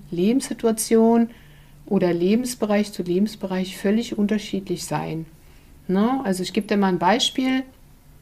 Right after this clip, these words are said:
Nehmen wir mal das Beispiel Dating.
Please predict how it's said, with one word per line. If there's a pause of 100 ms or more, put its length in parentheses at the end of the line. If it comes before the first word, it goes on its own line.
(680)
Nehmen
wir
mal
das
Beispiel
Dating.